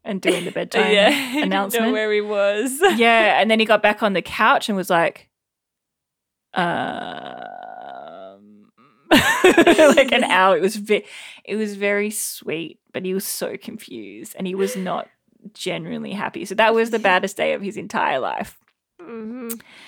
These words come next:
Speaker 1: Is he was spent the whole day away from me. It was not fun. And
Speaker 2: <laughs>
Speaker 1: when he woke up, it was the worst. But he was very good with his recovery. He, I basically took the collar,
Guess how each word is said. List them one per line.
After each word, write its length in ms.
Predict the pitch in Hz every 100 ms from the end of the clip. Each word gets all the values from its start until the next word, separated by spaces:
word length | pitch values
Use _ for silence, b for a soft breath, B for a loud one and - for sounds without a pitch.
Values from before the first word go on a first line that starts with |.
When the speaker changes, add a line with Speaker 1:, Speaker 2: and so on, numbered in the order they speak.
| B B _
Speaker 1:
Is 320 | 190 185 - -
he 200 | 214 196
was 120 | 190
spent 220 | - 190
the 120 | -
whole 240 | 190 285 370
day 240 | 339 262
away 220 | 220 202
from 260 | 208 202 196
me. 280 | 190 190 196
It 140 | 202 -
was 160 | 190
not 320 | 202 233 403 -
fun. 480 | - 175 170 180 196 b b b _ _
And 500 | 196 190 180 175 - -
Speaker 2:
<laughs> 400 | 247 247 226 208 214
Speaker 1:
when 180 | 208
he 80 | 208
woke 280 | 202 185 190
up, 240 | 180 - _ _ -
it 180 | 190 170
was 320 | 165 175 - _ _ _ _ _ 196
the 100 | 190
worst. 420 | 170 147 175 - _
But 160 | 190
he 160 | 233 247
was 260 | 220 185 202
very 340 | 202 226 233
good 160 | 226 214
with 120 | 208
his 140 | 208
recovery. 540 | 202 214 185 196 294 - _ _
He, 520 | - 208 190 190 175 - _ _ _ _ _ _ -
I 240 | 190 190
basically 460 | 208 208 226 226 240
took 160 | 220
the 80 | 202
collar, 440 | 196 185 185 180